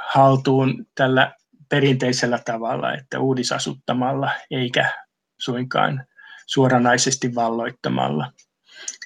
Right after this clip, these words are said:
Ja siitä sit tietysti ehkä syntyy semmoinen ku-, erilainen kulttuurinen eetos, jos ei itse viljele maata, vaan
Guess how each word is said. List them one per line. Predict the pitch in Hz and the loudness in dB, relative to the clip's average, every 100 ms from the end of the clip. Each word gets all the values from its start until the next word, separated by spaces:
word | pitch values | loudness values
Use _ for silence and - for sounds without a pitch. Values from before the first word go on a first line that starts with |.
| - | -10
Ja | - 139 120 - 196 | 0 4 4 2 0
siitä | 143 151 135 135 | 2 4 4 2
sit | 147 135 | 0 -2
tietysti | - 156 156 147 - 156 | 4 4 4 2 4 4
ehkä | 151 - | 4 2
syntyy | 131 156 139 143 | 2 4 4 2
semmoinen | 135 147 139 139 | 2 2 2 2
ku-, | 151 147 | 2 2
erilainen | 160 151 143 131 131 | 4 6 6 6 4
kulttuurinen | 131 143 135 - 123 123 123 131 | 4 2 2 2 4 4 2 0
eetos, | 143 135 123 120 113 - - - - - - | 0 0 0 -4 -8 -12 -18 -16 -16 -18 -4
jos | 127 123 - | -2 0 -2
ei | 151 131 127 - - | 2 2 2 0 0
itse | 131 - 135 | 0 2 2
viljele | 123 127 127 123 | 4 6 6 4
maata, | 123 131 127 127 120 | 4 4 4 2 0
vaan | 120 120 127 | 0 0 -4